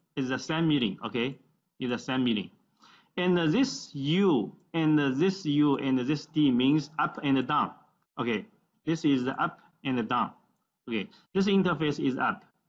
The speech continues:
and, uh, this interface is down. Okay,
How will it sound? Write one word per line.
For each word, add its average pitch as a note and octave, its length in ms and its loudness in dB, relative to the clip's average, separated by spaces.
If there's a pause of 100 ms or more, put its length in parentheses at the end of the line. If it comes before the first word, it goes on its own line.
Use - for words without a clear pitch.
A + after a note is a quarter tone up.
and, C3+ 220 2
uh, B2+ 100 2
this D#3 300 0
interface B2+ 520 -2
is A2+ 180 -2
down. A#2 320 -2 (280)
Okay, A2 300 -6